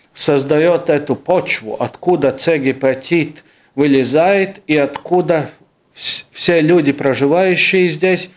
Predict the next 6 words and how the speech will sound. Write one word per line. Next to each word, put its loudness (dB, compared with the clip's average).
могут 0
С-гепатитом 0
заразиться. -2
И 0
в -6
инф-, -2